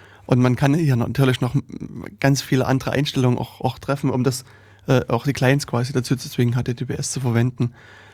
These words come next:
Also auch der, äh, Icro-, äh, Internet Information Server ist ja beschrieben, was man halt in der, äh, Registry <laughs> einstellen muss, um irgendwie zu sicheren Einstellungen zu kommen.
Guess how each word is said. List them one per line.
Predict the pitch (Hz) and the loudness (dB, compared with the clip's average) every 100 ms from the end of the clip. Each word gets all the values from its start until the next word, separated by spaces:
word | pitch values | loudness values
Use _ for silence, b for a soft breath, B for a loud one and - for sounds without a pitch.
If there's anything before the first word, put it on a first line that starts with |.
| B | B
Also | - 131 | 0 2
auch | 123 | 2
der, | - 120 123 120 - | 0 2 2 2 0
äh, | 135 | -2
Icro-, | - | -2
äh, | 127 120 120 | 0 0 0
Internet | 151 156 139 | 2 0 0
Information | 127 123 123 151 139 | -4 0 0 0 -4
Server | 131 127 | -2 -2
ist | 135 | 0
ja | 127 | -2
beschrieben, | 127 - 131 147 135 B B B B | -4 -4 -2 0 -2 B B B B
was | 131 - | -2 2
man | 123 | 2
halt | 131 120 | 2 0
in | 123 | 0
der, | 120 120 117 120 - | 2 2 2 -2 -4
äh, | - | 0
Registry | 120 117 120 - 135 - 127 | 2 2 0 -2 -4 0 2
<laughs> | 117 | 4
einstellen | 143 - 147 123 147 | 2 2 -2 0 0
muss, | 143 - - B B B | -2 -6 -12 B B B
um | 143 139 | 0 0
irgendwie | 131 127 127 | 0 -2 -2
zu | - | 0
sicheren | 127 139 131 | -2 0 0
Einstellungen | - 135 - 117 131 | 2 0 0 -2 -2
zu | - | -4
kommen. | - 127 131 | -2 0 -2